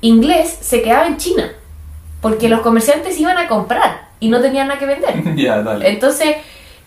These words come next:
Speaker 1: pa' una época en la que, imagínate que el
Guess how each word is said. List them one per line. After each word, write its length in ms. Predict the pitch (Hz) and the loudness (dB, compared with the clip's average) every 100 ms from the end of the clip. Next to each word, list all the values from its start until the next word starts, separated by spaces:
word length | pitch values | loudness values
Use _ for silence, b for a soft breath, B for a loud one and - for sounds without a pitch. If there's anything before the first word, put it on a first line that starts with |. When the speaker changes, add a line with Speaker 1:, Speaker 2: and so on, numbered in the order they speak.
| - | 0
Speaker 1:
pa' 120 | 233 | 0
una 240 | 302 330 | 2 0
época 380 | 339 349 370 370 269 | 0 -2 0 0 0
en 140 | 262 | 0
la 140 | 240 | 0
que, 260 | 220 226 220 | 0 -4 -2
imagínate 520 | 208 214 285 294 294 | -2 -4 -4 -4 -4
que 140 | 285 254 | -2 -2
el 160 | 240 | -2